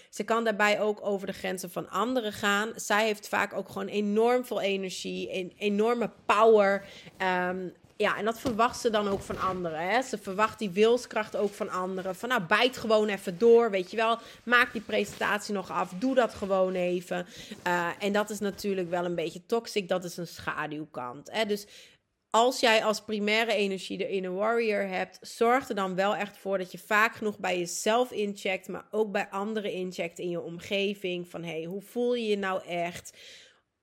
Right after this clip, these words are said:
Weet je wel, bewaak je eigen grenzen. Body, mind en soul, bewaak je eigen grenzen.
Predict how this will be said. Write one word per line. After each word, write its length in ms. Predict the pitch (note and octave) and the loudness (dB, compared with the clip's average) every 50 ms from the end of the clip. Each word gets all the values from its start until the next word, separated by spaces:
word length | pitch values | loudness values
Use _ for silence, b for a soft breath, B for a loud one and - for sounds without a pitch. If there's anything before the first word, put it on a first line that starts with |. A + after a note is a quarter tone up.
| _ - | _ -4
Weet 160 | F#3 F#3+ F#3 | -4 -4 -2
je 60 | - G#3+ | 0 0
wel, 240 | A#3 A#3 A#3+ A3 | 2 2 2 2
bewaak 520 | F3+ G3+ F#3+ E3+ F#3+ G3+ G#3 A3 B3 C#4 - | 2 0 0 2 6 8 8 8 8 6 4
je 100 | - - | -2 -2
eigen 400 | - F#3+ G3 G#3 G#3 G3+ G#3 F3+ | 0 2 2 0 0 -2 -6 -8
grenzen. 720 | - - - F#3+ F3+ F3+ F#3 F3+ - - F#3 E3+ D#3+ D#3 | -8 -4 -2 -2 -2 -2 -2 -4 -2 -2 -2 -2 -4 0
Body, 340 | D#3+ G3+ G#3+ A#3 A3 A3+ G#3+ | 4 6 6 6 6 2 -2
mind 480 | G3+ G3 G3 F#3+ F#3+ F#3 F#3+ F#3+ F3+ - _ _ | -2 0 2 2 2 2 0 -2 -4 -10 _ _
en 280 | - G3 G3+ G#3+ A3+ | 0 0 0 0 -2
soul, 500 | G#3+ - - - G3 F#3+ F#3 F#3+ F#3+ F3 | -6 -6 -4 -2 0 0 0 -2 -2 -4
bewaak 460 | E3 F3+ E3+ F3+ F#3 F3 F3 F3+ F3+ | -4 -6 -2 0 0 0 0 -2 -4
je 80 | - - | -8 -8
eigen 380 | - - D#3+ E3 E3 E3 F3 E3 | -6 -6 -6 -6 -6 -8 -10 -14
grenzen. 720 | - - F#3+ F#3 G3 G#3 A#3 A#3 - - A#3+ B3 D4+ G4 | -10 -4 -2 -2 -2 -2 -4 -4 -4 -4 -4 -4 -4 -8